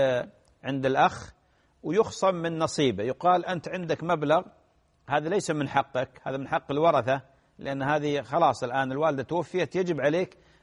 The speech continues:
أن ترد المبلغ، وما دام ما غير قادر إحنا نخليه عندك، لكن بنخصمه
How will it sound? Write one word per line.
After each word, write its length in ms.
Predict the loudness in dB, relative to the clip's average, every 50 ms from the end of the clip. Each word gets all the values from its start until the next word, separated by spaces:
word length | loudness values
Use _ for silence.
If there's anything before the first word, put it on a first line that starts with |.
| _ -6
أن 100 | -6 -2
ترد 340 | 0 0 0 2 0 2 2
المبلغ، 460 | 2 2 2 2 2 2 0 0 0 -2 _ _ _ _ -12
وما 240 | -6 -2 2 2 2
دام 300 | 4 2 2 2 0 -2
ما 140 | -4 -6 -6 -8
غير 260 | -4 0 0 2 2
قادر 520 | 2 2 4 4 4 2 0 -4 -6 -8
إحنا 400 | -8 -6 -4 -2 -2 -2 -2 -4 -8
نخليه 380 | -8 -4 -4 -2 0 0 0 0
عندك، 420 | 0 -2 -2 -2 -2 -4 -2 0
لكن 260 | 0 0 0 0 -4
بنخصمه 720 | -6 -4 -2 -2 -2 -2 -4 -4 -4 -2 0 0 0 -2